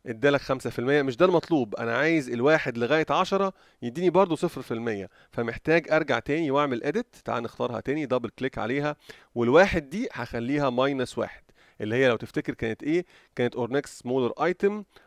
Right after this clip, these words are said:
وهندوس انتر. الواحد بقت صفر في المية، لغاية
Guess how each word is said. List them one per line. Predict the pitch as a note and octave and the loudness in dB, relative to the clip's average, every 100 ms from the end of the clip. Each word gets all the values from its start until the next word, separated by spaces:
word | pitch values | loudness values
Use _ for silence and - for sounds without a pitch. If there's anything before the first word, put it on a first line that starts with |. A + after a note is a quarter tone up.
| _ | _
وهندوس | A2+ A#2 A2+ D3 - | -8 -6 -4 -6 2
انتر. | D3+ F#3 A#3 G#3+ C3+ | 2 2 0 -2 -2
الواحد | A#2+ D#3+ E3 E3+ | 4 4 2 0
بقت | C3+ C3 | -2 0
صفر | D#3+ D#3 C3+ | -4 -4 -6
في | A#2+ | -6
المية، | A#2 C#3 D#3 D#3 _ _ _ B2 | -2 0 0 -2 _ _ _ 0
لغاية | B2 D#3+ | 6 6